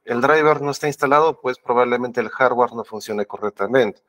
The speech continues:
Entonces hay que tener cuen-, eh, hay que tener cuidado con eso, ¿no? Hay que tomarle bastante importancia al tema de los drivers. Ya, la aplicación o la carpeta que estamos descargando es esta de acá.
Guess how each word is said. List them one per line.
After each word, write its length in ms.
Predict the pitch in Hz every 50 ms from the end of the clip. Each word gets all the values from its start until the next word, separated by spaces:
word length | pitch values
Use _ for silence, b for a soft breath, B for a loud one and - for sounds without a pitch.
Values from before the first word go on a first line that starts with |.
| B B B B B B B B B B B B B B _ _
Entonces 320 | - 113 107 - - -
hay 100 | 104 104
que 80 | - 101
tener 260 | 95 92 92 92 -
cuen-, 220 | - 104 104 104 107
eh, 300 | 113 107 104 101 98 -
hay 100 | 151 151
que 100 | 151 156
tener 240 | - 143 143 139 -
cuidado 360 | - 123 120 110 101 101 101
con 160 | - 95 90
eso, 180 | 82 - - 101
¿no? 100 | 123 151
Hay 80 | 160
que 120 | 151 - -
tomarle 520 | - _ _ - - 120 123 135 127 131
bastante 440 | 123 117 - - 143 135 131 - 127
importancia 720 | 123 120 123 117 - - 131 123 120 120 - 160 180 190 - _ _ B B B B B B B B B B B B
al 220 | - 123 120 120
tema 320 | - 139 131 123 123 123 117
de 80 | 117
los 160 | 107 107 101
drivers. 500 | 98 113 110 107 92 82 80 - - - _ _ _ _ _ _ _ _ _ _ _ _ _ _ _ _ _ _ _ _ _ _ _ _ _ _
Ya, 140 | - 143 143 - 123 120
la 100 | 127 131
aplicación 640 | 131 135 151 147 139 165 156 160 190 190 190 180
o 160 | 165 143 135
la 180 | 131 131 127 123
carpeta 340 | - - - - 156 175 151
que 80 | -
estamos 280 | 147 - 160 160 165 147
descargando 800 | 156 143 - 156 147 139 151 151 156 156 156 180 202 202 - _ _ _ _ _ _ _ _ _ _ _ -
es 180 | 123 131 127 -
esta 260 | 127 - - 113 104
de 60 | 98
acá. 260 | 98 - 85 - -